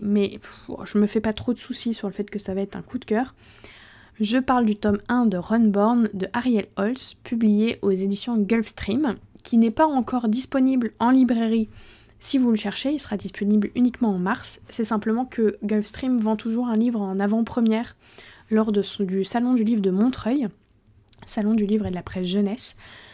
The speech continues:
Et écoutez, j'ai vu que c'était un Ariel Holz, euh, j'ai vu que c'était de la réécriture de mythologie nordique, donc, euh, j'ai foncé, je l'ai acheté et, euh, je l'ai lu, euh, pratiquement tout de suite. Et c'est un énorme coup de cœur.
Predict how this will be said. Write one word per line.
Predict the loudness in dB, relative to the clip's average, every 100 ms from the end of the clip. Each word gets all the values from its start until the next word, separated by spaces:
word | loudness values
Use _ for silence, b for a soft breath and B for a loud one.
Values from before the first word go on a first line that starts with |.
| B B B B B B B _
Et | 4 6
écoutez, | 4 2 6 6
j'ai | 6 4
vu | 2
que | -2
c'était | -4 -2
un | 0 0 -2
Ariel | 2 4 2 2
Holz, | 2 2 0 -4 -2
euh, | 0 2 0
j'ai | 2 4
vu | 2
que | 0
c'était | -2 0
de | -2
la | 2
réécriture | 2 2 -2 -2 -2 -2
de | -2
mythologie | -4 -2 0 0 2 4 6 6
nordique, | 4 4 0 -4 -6 0
donc, | 0 2
euh, | -2 2
j'ai | 2
foncé, | 2 -2 0 2
je | 2
l'ai | 2 -2
acheté | -2 0 0 0 -6
et, | -4 -2
euh, | -4 -4 -6
je | -4
l'ai | -6
lu, | -6 -12 _ _ -20 -18 -12
euh, |
pratiquement | -8 -8 -8 -10
tout | -10
de | -6
suite. | -6 -6 -16 B B B B B B B B 0
Et | 0
c'est | 2 -2 -4
un | -6 0
énorme | 4 4 4 4 4 4 0
coup | -2 -20
de | -16
cœur. | -2 0 0 -4